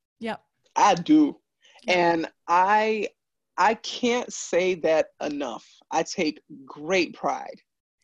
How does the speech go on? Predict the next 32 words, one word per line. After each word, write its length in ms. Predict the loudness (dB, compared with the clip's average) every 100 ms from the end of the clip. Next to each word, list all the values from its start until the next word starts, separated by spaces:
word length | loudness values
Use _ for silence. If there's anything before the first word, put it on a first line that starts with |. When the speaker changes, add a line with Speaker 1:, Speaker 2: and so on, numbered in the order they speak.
| _ -16
Speaker 1:
Yep. 100 | -2
Speaker 2:
in 360 | 0 0 -2 -6 -8
my 180 | -8 -8 -2
heritage, 640 | 0 0 -2 -4 -4 -10 _ _ _ -6
in 100 | -2
my 220 | -2 -2
ethnicity, 720 | -4 -2 -4 -2 -4 -4 -6 -12 _ _
in 160 | -2 0
my 160 | -2 -6 0
background. 760 | 0 2 0 2 2 2 -2 -12 _ -20 -18 -4
And 160 | -4 0
so 220 | 2 2
when 140 | 2
somebody 440 | 0 2 4 4 4
looks 280 | 2 0 0
at 100 | 0
me 220 | 0 -4 -2
and 160 | 0
they 80 | 0
say 240 | 0 -2 -2
to 160 | -4
me, 300 | -2 -2 -6 _ -4
"I 100 | 0
don't 160 | 0 0
see 160 | -2 -4
color," 520 | 0 0 0 -2 -6 _ _
what 160 | 0 2
you're 180 | 2 0
saying 400 | 2 0 2 0
to 140 | -2
me 280 | -2 2 2
is, 320 | 2 0 -2